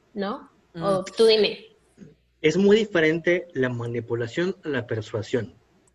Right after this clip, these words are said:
Speaker 3: porque una manipulación implica que vayas en contra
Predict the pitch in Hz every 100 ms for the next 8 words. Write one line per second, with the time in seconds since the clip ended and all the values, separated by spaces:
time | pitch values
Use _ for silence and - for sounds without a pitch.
0 | _ _ - 110 - 127 151 170 196 175
1 | 135 131 120 117 - 143 147 - - -
2 | - - 131 127 143 165 190 147 156 -
3 | 123 127 135 131 123 120 185 160 160 143
4 | 156